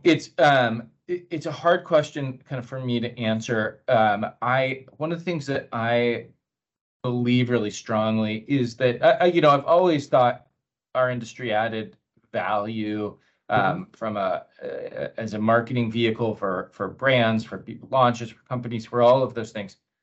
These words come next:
Speaker 1: Um, I think that what we showed as an industry during, um, covid and over really the last year is that really the, the power of, um, of, uh, of our product to,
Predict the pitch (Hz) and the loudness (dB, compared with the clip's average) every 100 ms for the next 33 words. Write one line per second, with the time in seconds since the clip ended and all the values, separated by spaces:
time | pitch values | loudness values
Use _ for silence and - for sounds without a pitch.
0 | _ 117 113 104 95 _ _ _ 120 123 | _ -2 -2 -2 -6 _ _ _ -12 -8
1 | 165 160 156 - 127 127 - 131 131 123 | -8 -6 -6 -6 -4 -4 -4 -8 -4 -4
2 | - - 156 156 170 143 123 113 117 117 | -4 -8 0 2 2 0 -2 -2 -2 -4
3 | 117 - 101 98 - 113 104 98 92 _ | -6 -10 -10 -10 -8 -4 -4 -4 -10 _
4 | _ _ - 123 110 104 98 92 87 - | _ _ -6 2 4 4 0 -4 -10 -20
5 | _ _ _ - 190 165 143 131 131 143 | _ _ _ 2 2 4 0 0 0 0
6 | 135 139 131 127 127 120 110 98 104 - | 0 -2 0 -2 -2 -2 -2 -4 -10 -14
7 | 110 107 110 - 120 113 117 113 107 - | -12 -10 -10 -10 -14 -12 -10 -8 -10 -14
8 | _ _ _ 117 127 135 127 120 _ - | _ _ _ -8 -6 -4 -6 -8 _ -14
9 | - - - - 120 135 135 123 - 110 | -12 -14 -18 -2 0 2 0 -2 -2 -2
10 | 104 104 98 - 113 104 95 90 95 _ | -2 -4 -8 -8 -6 -6 -6 -10 -14 _
11 | _ _ _ - 117 190 - - 110 104 | _ _ _ -4 -4 -4 -10 -4 0 0
12 | 123 107 - 117 113 110 - 120 110 110 | -2 -4 -4 -2 -2 -2 -2 2 2 4
13 | 127 127 _ _ _ _ - 131 117 110 | 2 0 _ _ _ _ -10 -4 -2 0
14 | 107 101 | 0 -4